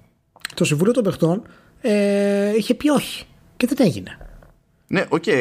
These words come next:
Speaker 2: αλλά δεν έχει γνώμη μετά στο marketing campaign.
Speaker 1: Αυτό θέλω να σου πω, ότι όταν, όταν μια εταιρεία, ό-, όταν μια εταιρεία βγάζει το Path of Exile και έχει αυτό το πράγμα, ε,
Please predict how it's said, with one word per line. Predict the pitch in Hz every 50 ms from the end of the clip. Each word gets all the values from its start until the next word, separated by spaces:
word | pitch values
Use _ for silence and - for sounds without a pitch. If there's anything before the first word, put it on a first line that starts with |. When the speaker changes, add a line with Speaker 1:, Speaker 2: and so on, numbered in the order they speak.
| 113 113
Speaker 2:
αλλά | 117 120 120 117 107
δεν | 120 165 190 208 220
έχει | 214 202 156
γνώμη | 139 127 123 117
μετά | 113 110 117 113
στο | - 123 123
marketing | 123 117 123 113 117 110
campaign. | 117 117 110 117 117 113 113 120 123 - - _ _ _ - _ - - -
Speaker 1:
Αυτό | 98 - - - 269
θέλω | 277 285
να | 233
σου | - -
πω, | - 180
ότι | 170 -
όταν, | 190 233 254 - - - -
όταν | 233 214 220 214 247 240
μια | 262 262
εταιρεία, | 220 226 214 214 214 254 254 240 202 - - 254 214 220
ό-, | 196 202 226 - 226 220 220 202
όταν | 190 196 220
μια | 214 208 -
εταιρεία | 214 220 202
βγάζει | 175 185 202 202 175 185
το | 185 202
Path | 175 170 202
of | 214
Exile | 190 - - 170 156
και | 151 - 190
έχει | 185 208
αυτό | 196 - -
το | 190 170 170
πράγμα, | 160 156 143 143 139 151 170 247 -
ε, | - 190 185 180 175 170 170 170